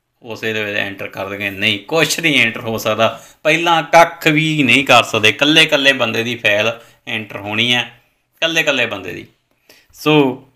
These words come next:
ਇਹ ਮੇਰੇ ਟੈਨਸ਼ਨ ਨਾ ਲਓ, ਹੈ ਨਾ, ਸਾਰੇ ਮੇਰੇ ਵੀਰਾਂ ਦਾ ਕੰਮ ਬਣੂਗਾ। ਇੱਕ ਗੱਲ ਗੁੱਡ ਨਿਊਜ਼ ਹੋਰ ਮੈਂ ਤੁਹਾਨੂੰ ਦੱਸ ਦਿੰਦਾ। ਗੁੱਡ ਨਿਊਜ਼ ਕੀ,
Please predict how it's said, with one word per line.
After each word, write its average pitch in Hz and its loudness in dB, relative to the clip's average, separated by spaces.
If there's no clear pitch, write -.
ਇਹ 185 6
ਮੇਰੇ 185 4
ਟੈਨਸ਼ਨ 185 2
ਨਾ 175 8
ਲਓ, 139 6
ਹੈ 143 -6
ਨਾ, 160 -6
ਸਾਰੇ 170 6
ਮੇਰੇ 147 6
ਵੀਰਾਂ 131 2
ਦਾ 127 4
ਕੰਮ 123 -2
ਬਣੂਗਾ। 135 2
ਇੱਕ 147 0
ਗੱਲ 127 0
ਗੁੱਡ 113 -6
ਨਿਊਜ਼ 110 -6
ਹੋਰ 110 -8
ਮੈਂ 104 -6
ਤੁਹਾਨੂੰ 101 -8
ਦੱਸ 92 -6
ਦਿੰਦਾ। 95 -12
ਗੁੱਡ 117 -8
ਨਿਊਜ਼ 110 -6
ਕੀ, 127 -6